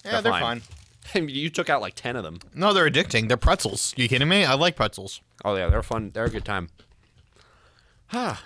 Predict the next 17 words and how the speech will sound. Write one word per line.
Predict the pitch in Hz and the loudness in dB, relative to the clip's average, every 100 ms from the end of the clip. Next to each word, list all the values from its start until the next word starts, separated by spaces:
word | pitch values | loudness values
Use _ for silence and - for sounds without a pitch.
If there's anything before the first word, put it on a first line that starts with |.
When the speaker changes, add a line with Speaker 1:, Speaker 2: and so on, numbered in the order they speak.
| - - _ - | -20 -20 _ -6
Speaker 2:
Well, | 147 247 240 | 2 2 4
we | 190 | 2
have | 160 | 2
four | 208 247 | 4 2
things | 220 208 175 | 2 -2 0
left, | 220 233 | -2 -2
my | 123 85 | -6 -4
friend. | - 76 - - - | -2 -4 -6 -6 2
Speaker 1:
Oh, | 202 | 2
four? | - 240 262 107 - | 6 6 6 4 2
Oh, | 220 | 4
wow, | 226 | 6
that's | 160 202 | 4 2
a | |
lot. | 226 131 - - | 0 0 -2 -10
Speaker 2:
Yes. | 110 120 - - | -6 -4 -6 -10
Okay. | 131 131 131 92 | -10 -8 -6 -8